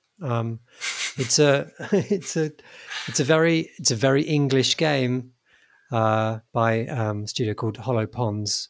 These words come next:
um, who are behind, uh, Wilmot's Warehouse, um, and lots of, well, actually, the,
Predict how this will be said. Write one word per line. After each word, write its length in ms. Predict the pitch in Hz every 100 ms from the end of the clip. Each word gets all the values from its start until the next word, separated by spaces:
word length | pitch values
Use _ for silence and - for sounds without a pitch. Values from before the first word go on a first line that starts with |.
| -
um, 440 | 110 104 101 101 - _ _ _ _ _
who 380 | - 101 104 107
are 220 | 147 107 101
behind, 680 | 101 113 107 107 101 101 -
uh, 240 | 120 107 101
Wilmot's 400 | 123 120 - -
Warehouse, 720 | 123 117 135 143 - - - _ 123
um, 540 | 107 107 107 110 107 _ _ _ _ _ -
and 560 | 113 104 107 104 107 - - 135
lots 320 | 127 - -
of, 300 | 113 - - _ 180
well, 180 | 147 139 - - - 175
actually, 240 | 180 156
the, 180 | 123